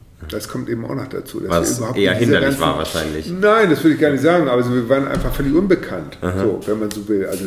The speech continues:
Speaker 1: klar, vom Sehen in den Kneipen und so, aber wir waren eben nicht so, so richtig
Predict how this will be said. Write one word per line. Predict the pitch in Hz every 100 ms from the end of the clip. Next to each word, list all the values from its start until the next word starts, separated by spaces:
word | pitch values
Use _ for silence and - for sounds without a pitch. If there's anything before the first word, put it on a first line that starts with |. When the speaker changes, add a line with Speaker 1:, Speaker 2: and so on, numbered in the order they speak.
| 87
Speaker 1:
klar, | - 101 123 104
vom | 101 98
Sehen | 104 113 120
in | 95
den | 98
Kneipen | - 110 117 135
und | 117
so, | 113
aber | 107 104
wir | 104 101
waren | 107 107 107
eben | 107
nicht | 110 -
so, | 107 101 - - - - - -
so | -
richtig | 98 104 - -